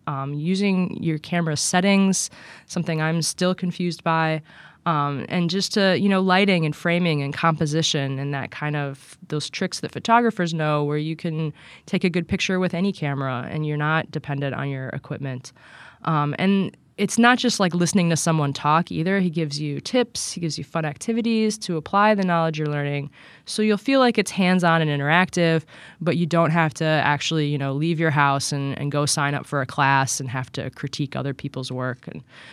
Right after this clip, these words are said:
so it's very individual, but, but still really fun and interactive.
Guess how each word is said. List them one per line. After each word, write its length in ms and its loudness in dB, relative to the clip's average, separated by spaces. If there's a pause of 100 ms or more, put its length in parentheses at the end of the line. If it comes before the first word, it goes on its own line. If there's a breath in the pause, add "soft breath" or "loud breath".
so 320 0
it's 340 -2
very 260 4
individual, 840 2
but, 300 -2 (140)
but 160 -2
still 320 -4
really 200 -2
fun 220 -4
and 100 -6
interactive. 680 -6